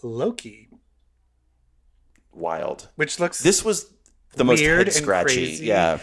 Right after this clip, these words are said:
Speaker 1: Like, I'm,
Speaker 2: Yeah.
Speaker 1: I was kind of like, "I do not get what's happening, but I'm here for all of it."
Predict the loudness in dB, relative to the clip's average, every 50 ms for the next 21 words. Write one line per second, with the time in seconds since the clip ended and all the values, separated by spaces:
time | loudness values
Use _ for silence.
0 | -10 -18 -6 -2 0 0 0 2 2 2 2 2 0 0 0 0 2 2 0 -2
1 | -4 -6 -6 -6 -6 -6 -6 -8 -8 -8 -6 -4 -2 -2 -2 -4 -8 -10 -14 -12
2 | -8 -6 -6 -6 -8 -10 _ -10 -10 -10 -10 -12 -14 -10 -8 -6 -6 -6 -8 -12
3 | -14 -12 -12 -12 -12 -12 -12 -10 -10 -10 -8 -8 -8 -4 0 4 4 6 6 4
4 | 2 2 0 -2 -2 -4 -10